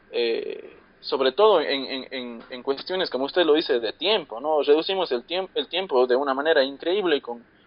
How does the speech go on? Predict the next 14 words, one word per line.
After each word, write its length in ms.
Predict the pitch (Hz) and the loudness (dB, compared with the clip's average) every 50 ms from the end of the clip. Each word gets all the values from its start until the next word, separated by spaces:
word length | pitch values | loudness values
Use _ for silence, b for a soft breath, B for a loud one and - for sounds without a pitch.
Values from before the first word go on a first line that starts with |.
| _ _ | _ _
con 140 | - 143 139 | -12 0 4
solo 200 | 165 165 156 - | 6 6 6 4
pulsar 320 | - 190 - 170 147 135 131 | 2 0 2 4 4 4 2
unos 320 | 127 117 113 117 117 113 117 | -2 -12 -12 -12 -12 -4 -2
botones 460 | 127 139 131 160 147 139 123 - - | -2 -2 0 -2 -4 -4 -6 -10 -14
en, 100 | 113 110 120 _ _ | -16 -18 -20 _ _
qué 80 | 151 143 | -8 -8
sé 140 | - 151 | -4 -4
yo, 80 | 139 135 | -4 -2
en 60 | 131 | -4
nuestro, 260 | 120 117 - - 110 - | -4 -8 -10 -12 -12 -10
en 100 | - 131 | -10 -10
nuestro 200 | 131 127 - 127 | -10 -8 -6 -6
celular. 500 | 117 - 127 120 135 139 135 131 117 107 | -2 0 2 2 4 6 6 6 4 4